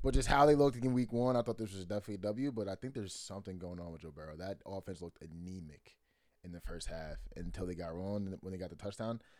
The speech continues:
It, it's real ugly out there. Like, I, I mean, they were kinda out physical. It looked like they were out, I mean, out athlete. Like, I don't even, everything looked bad for them. Besides the second half when they started making a little bit of a comeback, but it looked like they had nothing clicking. Like, they just looked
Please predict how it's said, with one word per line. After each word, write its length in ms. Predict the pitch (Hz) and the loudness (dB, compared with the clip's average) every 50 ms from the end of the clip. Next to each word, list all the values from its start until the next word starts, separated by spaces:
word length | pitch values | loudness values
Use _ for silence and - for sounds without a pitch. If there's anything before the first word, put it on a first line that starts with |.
| _ - _ _ _ _ _ _ _ _ _ _ _ _ - - _ _ _ | _ -20 _ _ _ _ _ _ _ _ _ _ _ _ -20 -20 _ _ _
It, 180 | - - - - _ | -12 -12 -12 -12 _
it's 280 | - 165 185 202 - | -2 -2 -2 -2 4
real 180 | 180 214 214 165 | 8 8 10 10
ugly 380 | 143 127 143 127 113 120 107 98 | 10 8 6 4 4 0 0 0
out 180 | 92 92 - | -2 -4 -6
there. 300 | - 92 90 87 85 85 _ _ | -8 -8 -8 -8 -10 -12 _ _
Like, 240 | - 120 135 131 - - - | -2 -2 -2 0 -2 -2 -2
I, 200 | 139 139 - - | -2 0 2 2
I 40 | 165 | 2
mean, 140 | 151 139 135 | 2 2 4
they 140 | 165 202 | 4 6
were 160 | 247 233 190 - | 8 8 6 8
kinda 240 | - 139 135 123 117 | 6 4 4 4 2
out 160 | 101 90 90 - | -2 -4 -6 4
physical. 760 | - 147 160 151 160 - - 147 151 151 147 147 143 135 117 - - _ _ _ _ _ _ _ _ _ _ _ _ - | 4 4 6 6 2 0 2 4 6 8 10 8 8 6 2 -6 -16 _ _ _ _ _ _ _ _ _ _ _ _ -12
It 120 | 104 98 - - _ _ _ _ _ _ _ - _ _ _ _ _ _ _ _ _ _ - | -12 -12 -12 -18 _ _ _ _ _ _ _ -20 _ _ _ _ _ _ _ _ _ _ -2
looked 160 | 170 196 - | -2 0 0
like 100 | 143 120 | 0 0
they 80 | - 151 | 0 2
were 80 | 139 120 | 2 2
out, 140 | 104 85 80 82 73 - - - | 2 0 -2 -8 -12 -16 -8 -6
I 80 | - 117 | -6 -6
mean, 120 | 101 101 90 _ _ _ _ _ _ _ | -6 -10 -18 _ _ _ _ _ _ _
out 220 | - 156 127 98 90 | 2 2 4 2 2
athlete. 640 | - - 117 147 175 185 - - 170 185 190 185 170 | 2 4 6 8 8 8 6 4 4 6 6 8 6
Like, 100 | 180 175 | 8 10
I 60 | 190 220 | 12 12
don't 200 | 392 415 415 208 | 12 12 12 8
even, 240 | 185 160 160 151 - | 8 6 6 6 8
everything 380 | 175 - - 427 - - 160 | 8 10 10 10 8 8 6
looked 160 | 147 139 131 | 6 4 8
bad 260 | - 127 143 151 - - | 10 12 12 12 12 10
for 80 | 120 | 4
them. 180 | 107 92 85 82 - - - - | -4 -6 -6 -8 -10 -14 -6 0
Besides 320 | 156 - 233 226 240 247 | 8 12 12 12 12 12
the 60 | 202 | 12
second 240 | - - 214 175 165 | 10 10 10 10 10
half 200 | 160 165 185 180 | 12 12 12 12
when 60 | 185 | 10
they 40 | 175 | 6
started 200 | 165 190 170 165 | 6 6 6 6
making 160 | 170 151 156 | 6 4 4
a 80 | 127 127 | 2 4
little 160 | 135 151 180 | 6 8 8
bit 100 | 175 175 | 8 6
of 60 | 165 | 4
a 40 | 180 | 4
comeback, 400 | - - - 180 180 185 190 190 | 2 4 2 6 8 8 6 8
but 120 | - 147 151 | 6 4 6
it 60 | 202 | 6
looked 120 | 269 320 | 8 8
like 200 | 233 165 147 - | 8 6 6 6
they 100 | 156 170 | 4 4
had 200 | - 143 131 113 | 4 4 2 2
nothing 300 | 113 131 143 - 135 113 | 4 4 4 4 2 -4
clicking. 320 | - - 117 101 - 92 90 | -2 -2 -4 -4 -4 -8 -10
Like, 140 | 90 90 | -8 -6
they 120 | - 131 147 | -4 -4 -2
just 160 | 151 147 113 117 | -2 -2 -2 -4
looked 180 | 110 - - | -6 -6 -8